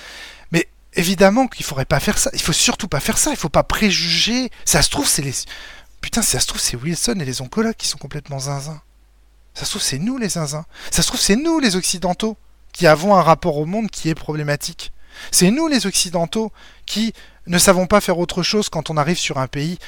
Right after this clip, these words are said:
que de le coloniser, le maltraiter, le défoncer. C'est, ça se trouve, c'est nous qui avons un problème de rapport, euh, au monde.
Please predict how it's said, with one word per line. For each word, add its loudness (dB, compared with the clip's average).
que 0
de 0
le 2
coloniser, 2
le 0
maltraiter, -2
le -6
défoncer. -4
C'est, 6
ça 2
se 2
trouve, -2
c'est 2
nous 2
qui -4
avons -2
un 0
problème -2
de -6
rapport, 2
euh, 0
au -8
monde. -8